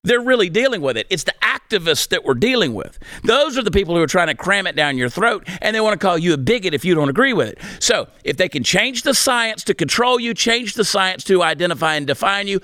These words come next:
eventually they'll figure out a science to erase you, and they will.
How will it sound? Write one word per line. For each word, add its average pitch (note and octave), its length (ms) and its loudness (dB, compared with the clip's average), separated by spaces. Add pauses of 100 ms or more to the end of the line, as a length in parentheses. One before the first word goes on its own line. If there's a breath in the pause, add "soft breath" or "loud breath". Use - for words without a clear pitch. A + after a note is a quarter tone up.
(140 loud breath)
eventually A3+ 540 0
they'll D#3+ 180 0
figure A3+ 480 -2
out G3+ 160 0
a F3+ 60 -4
science F3 520 -2
to D#3+ 140 4
erase C#3+ 500 0
you, G2+ 160 -12 (520)
and D3 120 0
they E3+ 100 2
will. E3+ 340 2